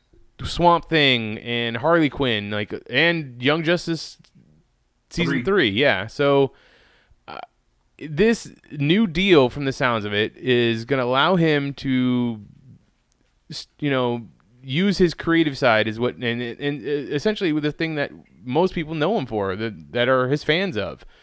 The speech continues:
Speaker 1: not be so much of an administrator like he was as the D C Entertainment president and the D C, or the chief creative officer for D C Comics.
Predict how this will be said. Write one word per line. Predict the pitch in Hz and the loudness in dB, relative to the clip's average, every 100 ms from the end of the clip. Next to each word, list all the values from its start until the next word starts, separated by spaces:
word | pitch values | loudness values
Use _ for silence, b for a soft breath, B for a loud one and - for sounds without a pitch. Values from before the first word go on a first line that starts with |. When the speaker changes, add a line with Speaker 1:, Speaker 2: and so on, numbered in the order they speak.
| b b b | b b b
Speaker 1:
not | 113 147 147 | 2 2 2
be | 151 | -2
so | - 151 | 0 0
much | 147 143 | 0 0
of | 143 | 0
an | 127 123 | 2 2
administrator | 120 131 - 143 139 127 117 117 113 | 0 0 -2 -2 -2 -2 -2 -6 -10
like | 104 113 110 | -4 -2 -2
he | - 117 | -8 -8
was | 110 135 135 123 | 0 4 4 2
as | 131 107 110 104 | -2 0 2 0
the | 104 104 101 98 104 | 0 2 2 0 0
D | 117 | -2
C | 110 120 | -2 -4
Entertainment | 113 110 113 104 | -4 -4 -6 -4
president | 123 107 110 104 | -4 -4 -4 -8
and | 107 101 98 | -6 -6 -4
the | 98 | -6
D | 98 98 | -8 -10
C, | - 104 101 98 _ _ - | -10 -8 -8 -10 _ _ -6
or | 110 101 92 | -2 0 0
the | 104 98 | -2 -4
chief | - 127 - | 0 -2 -2
creative | - 117 110 95 | -4 -2 -2 -2
officer | 98 104 110 | -4 -4 -8
for | 98 101 98 | -8 -6 -4
D | 98 104 | -6 -8
C | 101 - | -10 -8
Comics. | - 95 78 - - | -6 -6 -8 -16 -20